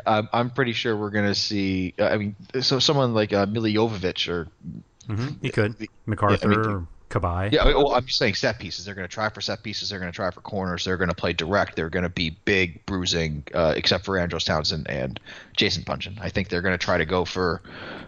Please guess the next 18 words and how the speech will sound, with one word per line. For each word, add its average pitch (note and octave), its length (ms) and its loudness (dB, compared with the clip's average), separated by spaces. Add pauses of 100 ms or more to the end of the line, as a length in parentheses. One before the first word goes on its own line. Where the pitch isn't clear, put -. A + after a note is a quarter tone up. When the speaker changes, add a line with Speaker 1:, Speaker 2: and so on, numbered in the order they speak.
(140)
Speaker 1:
um, D#2 400 2 (240)
the, A2 260 -8
the A2+ 140 0
physical B2+ 480 2
wearing G#2+ 320 2
down G2 320 2
of C2 80 -12
Southampton, E2 560 -8
because F#2+ 180 -10
Southampton A#2+ 540 0
offensively G2+ 500 -4
have E2 120 -4
offered F2+ 360 -6
very A2 340 2
little G2 200 -2
motivation F#2+ 520 0
going F2+ 240 -2
forward, G2+ 420 2